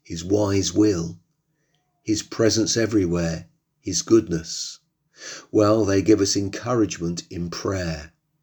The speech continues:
and they encourage us to trust in him in all our circumstances. For he is powerful enough and wise enough and good enough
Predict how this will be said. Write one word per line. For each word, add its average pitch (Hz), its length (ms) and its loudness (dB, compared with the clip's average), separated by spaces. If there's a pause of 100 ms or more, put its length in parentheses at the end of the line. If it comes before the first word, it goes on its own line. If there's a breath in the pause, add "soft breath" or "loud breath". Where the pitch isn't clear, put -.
(400 loud breath)
and 107 220 4
they 107 180 4
encourage 110 1000 -2
us 101 300 -6
to - 120 -10
trust - 600 0
in 110 140 6
him 95 420 0 (320 loud breath)
in 90 300 -4
all 98 540 0
our 90 180 -6
circumstances. 82 1160 -4 (880)
For 90 160 -2
he 85 140 6
is 80 120 0
powerful 113 480 0
enough 107 640 0 (640)
and 87 200 -4
wise 98 460 2
enough 76 580 -4 (340)
and 90 280 -6
good 117 200 2
enough - 560 -4